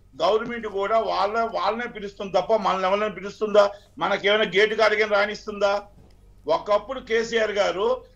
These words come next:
మేము ఇవన్నీ చేస్తాం చిన్నవాళ్ళ కోసం ఆదుకుంటానని, తర్వాత ఏమన్నాడు చ-, చలసాని శ్రీనివాస్ యాదవ్ గారు?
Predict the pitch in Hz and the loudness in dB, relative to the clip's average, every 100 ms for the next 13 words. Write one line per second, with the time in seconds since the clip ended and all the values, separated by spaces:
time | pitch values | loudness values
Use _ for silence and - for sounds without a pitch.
0 | - 180 214 202 190 214 254 240 226 226 | -12 -8 -4 -2 -4 -4 -4 0 0 2
1 | 254 233 214 220 226 226 - _ _ _ | -2 -2 -6 -2 -2 -2 -10 _ _ _
2 | _ _ _ _ _ _ 226 220 202 196 | _ _ _ _ _ _ -4 -2 -2 -2
3 | 202 208 196 180 170 214 233 - - 175 | -4 -6 -4 -4 -6 -10 -14 -20 -2 4
4 | 220 247 226 233 233 226 226 220 202 202 | 6 6 6 4 4 2 0 2 2 2
5 | 196 220 214 208 214 208 208 208 202 202 | 0 -2 -4 -2 0 0 0 2 2 2
6 | 202 | 0